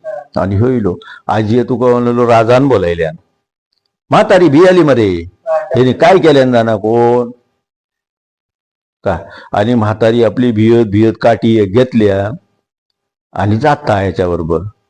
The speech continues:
"मिया बाबा तुझ्या घोड्या बिड्याने येऊचंही नाही," म्हणाले. "बरं त्याका एकटो लावून देऊक नाही होतो म्हातारे घाडू, सैन्य होता नाही बरोबर." ता बघून म्हातारी शाप भियाली मरे, "हेनी काहीतरी केल्यान होणार जे आता माका होरतं,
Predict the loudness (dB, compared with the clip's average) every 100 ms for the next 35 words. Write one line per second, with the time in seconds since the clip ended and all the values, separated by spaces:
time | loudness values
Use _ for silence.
0 | _ -6 -2 0 0 -2 -2 0 0 0
1 | 0 2 2 2 2 0 -2 0 -2 0
2 | -2 -2 -2 -2 -6 -16 _ _ _ _
3 | -8 -4 -4 -2 -2 0 0 2 2 2
4 | 0 0 -2 -2 -2 0 -2 -4 -4 -4
5 | -2 -4 -2 -2 -2 -8 _ -20 -20 -6
6 | -2 2 2 0 0 -2 0 0 0 -2
7 | -2 0 -2 0 -2 0 0 2 0 2
8 | 0 2 2 2 2 2 0 -4 -8 _
9 | _ _ _ _ _ -2 2 4 2 2
10 | 0 2 2 4 2 2 0 0 2 2
11 | 2 0 2 2 2 2 -2